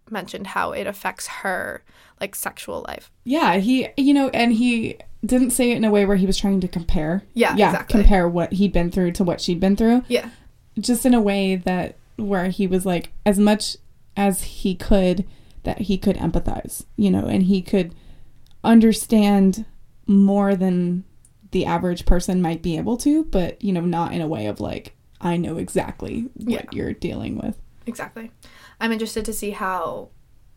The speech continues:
Speaker 1: that kind of moves the, not even just their relationship, but, like, the season forward. Like,
Speaker 2: Yes.
Speaker 1: I'm, I'm intrigued. 'Cause I feel like once you admit that,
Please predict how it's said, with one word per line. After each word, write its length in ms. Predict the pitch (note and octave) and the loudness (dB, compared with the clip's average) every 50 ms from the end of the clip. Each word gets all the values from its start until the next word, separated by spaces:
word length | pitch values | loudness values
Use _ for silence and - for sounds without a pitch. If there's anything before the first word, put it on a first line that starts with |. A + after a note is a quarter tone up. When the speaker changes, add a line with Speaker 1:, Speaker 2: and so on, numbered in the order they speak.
| _ _ _ _ _ | _ _ _ _ _
Speaker 1:
that 160 | G3+ G3 F#3 - | -14 -14 -14 -14
kind 260 | - - F#3+ F#3 F#3+ | -12 -14 -12 -12 -12
of 140 | F#3+ G#3 G#3 _ _ _ _ - _ _ _ _ _ _ _ _ _ _ _ | -14 -16 -18 _ _ _ _ -20 _ _ _ _ _ _ _ _ _ _ _
moves 1000 | G#3+ G#3+ G#3+ G#3+ G#3 G#3 G#3 G#3+ G#3 G3+ G3+ G3+ - - - - - - - _ _ _ _ - _ _ - - - - - - - _ _ - | -14 -12 -10 -10 -10 -10 -10 -10 -12 -12 -16 -18 -18 -18 -18 -18 -18 -20 -20 _ _ _ _ -20 _ _ -20 -20 -20 -20 -20 -20 -20 _ _ -4
the, 320 | C4+ C4+ C4 B3+ A#3+ - | 0 0 0 0 0 -2
not 220 | A3 A#3 C#4 F4 F#4+ | 0 -2 -2 -2 -2
even 300 | E4 D4+ C4 B3 G#3+ G3+ | -2 0 0 0 0 0
just 220 | - F#3 G3+ G3 - | -2 -2 -2 -2 -2
their 80 | G3+ G3 | -2 -2
relationship, 500 | F3+ E3 F#3 G3 G#3 G#3 - G#3+ G3+ - | -2 -2 -4 -6 -8 -8 -6 -8 -8 -8
but, 60 | - | -8
like, 140 | - - - | -10 -10 -10
the 100 | - G3 | -12 -12
season 420 | - - - G#3 A3 G3 G3 G3+ | -10 -10 -10 -10 -8 -8 -8 -8
forward. 540 | - - - F#3 F#3+ G#3+ A3+ A#3 A#3+ B3 A#3+ - - - - - - - - - - - - - | -8 -6 -6 -4 -4 -4 -4 -6 -6 -8 -12 -16 -20 -20 -20 -20 -20 -20 -18 -16 -16 -16 -10 -6
Like, 140 | G3+ F#3+ G#3+ | -2 0 0
Speaker 2:
Yes. 260 | F3+ F#3 F3+ F3+ F3+ | 0 0 -2 -4 -4
Speaker 1:
I'm, 140 | F#3+ A3 B3 | -8 -12 -12
I'm 160 | G#3+ F#3 G3 | -10 -10 -8
intrigued. 500 | F#3+ F#3+ - - F#3+ F3+ G3 - - - - - | -8 -8 -8 -8 -10 -10 -12 -12 -16 -16 -16 -4
'Cause 140 | - B3 C#4 | -2 2 2
I 80 | D#4 | 2
feel 140 | D4 - F4 F#4 | 0 0 -4 -4
like 180 | F#4 F4+ - | -4 -6 -8
once 260 | - F#3 G#3 - - | -8 -8 -8 -8 -6
you 160 | A3+ G#3 G3+ F#3 | -6 -6 -4 -4
admit 340 | F#3 F#3 G3+ F3+ E3+ F3 - | -6 -6 -6 -12 -12 -6 -2
that, 220 | F3+ E3 - - | -2 -2 -2 -4